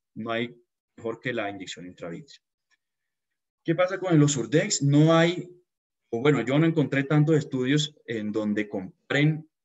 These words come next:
en donde vean la evolución de la enfermedad de un B K H manejado con Osurdex, pero sí ha sido ampliamente estudiado en uveitis posterior e intermedia no infecciosa,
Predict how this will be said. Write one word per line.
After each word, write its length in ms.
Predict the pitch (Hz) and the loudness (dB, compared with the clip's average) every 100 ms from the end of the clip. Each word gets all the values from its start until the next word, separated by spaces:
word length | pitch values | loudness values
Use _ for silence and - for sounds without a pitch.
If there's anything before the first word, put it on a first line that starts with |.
| _ | _
en 60 | 113 | -12
donde 260 | 110 104 104 | -10 -6 0
vean 220 | 151 175 | 2 4
la 60 | |
evolución 520 | 156 127 113 123 123 135 | 2 2 -2 -4 -2 2
de 100 | 151 | 2
la 80 | |
enfermedad 560 | 135 131 107 101 104 131 | 2 -2 -6 -4 -6 -6
de 160 | 131 107 | -6 -6
un 100 | 120 | -4
B 140 | 131 | -2
K 160 | 135 127 | 0 -2
H 340 | 127 156 156 _ _ | -2 -4 -6 _ _
manejado 420 | 120 107 101 113 117 | -12 -10 -4 -4 -2
con 180 | 127 | -4
Osurdex, 640 | 110 - 87 131 127 - _ _ _ _ | -4 -12 -10 -4 -4 -6 _ _ _ _
pero 140 | 123 113 | -2 2
sí 160 | 139 | 4
ha 80 | 151 | 4
sido 240 | 147 151 | 6 6
ampliamente 480 | 143 143 139 135 139 | 4 2 2 0 0
estudiado 540 | 147 110 98 110 147 156 | -6 -6 -2 2 2 0
en 160 | 123 | -4
uveitis 580 | 110 101 90 - 139 - - | -4 -6 -8 -10 -12 -12 -6
posterior 640 | 113 - - 98 131 165 165 | -6 -4 -6 -2 -2 -2 -4
e 60 | |
intermedia 720 | 117 98 98 98 107 113 131 - | -12 -10 -10 -8 -8 -6 -8 -6
no 160 | 117 | -6
infecciosa, 720 | 120 120 127 - 143 117 - | -6 -4 -4 0 0 -2 -8